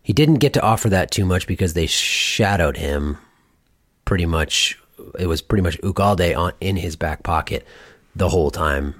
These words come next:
Yule was out there. The whole, the, which was the whole game, I guess. Yule didn't come off, did he? Um, and he couldn't get on the ball. So, so, uh, anyway, uh, then Costa Rica starts getting some chances.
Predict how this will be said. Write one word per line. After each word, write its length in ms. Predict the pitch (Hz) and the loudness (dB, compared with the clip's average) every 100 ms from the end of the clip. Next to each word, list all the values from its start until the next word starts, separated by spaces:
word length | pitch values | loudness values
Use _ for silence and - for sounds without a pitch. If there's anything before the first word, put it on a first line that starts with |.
| - | -16
Yule 240 | - 76 69 | -8 -6 -4
was 140 | 73 | -4
out 220 | 76 73 | -4 -4
there. 280 | - - - _ _ _ _ _ _ _ _ _ | -6 -8 -10 _ _ _ _ _ _ _ _ _
The 200 | - 82 | -8 -4
whole, 180 | 76 73 - | -4 -6 -8
the, 140 | 78 - | -12 -8
which 160 | 76 - | -8 -6
was 120 | 76 | -6
the 60 | 73 | -6
whole 140 | 76 | -6
game, 220 | 71 73 | -4 -4
I 60 | 69 | -6
guess. 260 | 71 - 80 | -8 -8 -4
Yule 140 | 80 | -4
didn't 200 | 76 71 | -4 -6
come 180 | 80 73 | -6 -6
off, 180 | 71 - | -6 -8
did 140 | 78 | -10
he? 120 | - - - - - - - _ - - | -10 -16 -20 -20 -20 -20 -20 _ -18 -4
Um, 420 | 87 82 76 76 - _ _ _ _ _ _ _ _ - | 0 0 0 -4 -14 _ _ _ _ _ _ _ _ -4
and 200 | 90 82 | -2 0
he 60 | |
couldn't 220 | - 90 | -2 -2
get 120 | 82 76 | 0 -2
on 60 | |
the 60 | 73 | -2
ball. 280 | 71 73 92 | -2 -2 -2
So, 180 | 143 151 | 2 6
so, 160 | 202 | 6
uh, 180 | 147 131 - | 4 0 2
anyway, 380 | 170 131 101 107 - _ | 4 6 4 0 -10 _
uh, 160 | - 113 | -8 0
then 160 | 151 | 2
Costa 260 | 160 180 - | 4 4 4
Rica 140 | 143 120 | 4 4
starts 260 | - 104 | 2 2
getting 180 | - 87 | 0 -2
some 140 | 92 | -2
chances. 760 | 85 98 87 - 90 80 - | 0 0 0 0 0 2 0